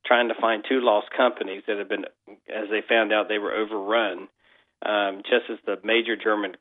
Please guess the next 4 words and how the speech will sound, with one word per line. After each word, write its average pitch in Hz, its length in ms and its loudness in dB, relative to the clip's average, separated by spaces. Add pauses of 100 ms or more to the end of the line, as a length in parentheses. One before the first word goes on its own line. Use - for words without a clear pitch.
(100)
counteroffensive, 98 960 -4 (560)
um, 98 340 -4 (160)
happens, 107 560 0
and 95 240 -8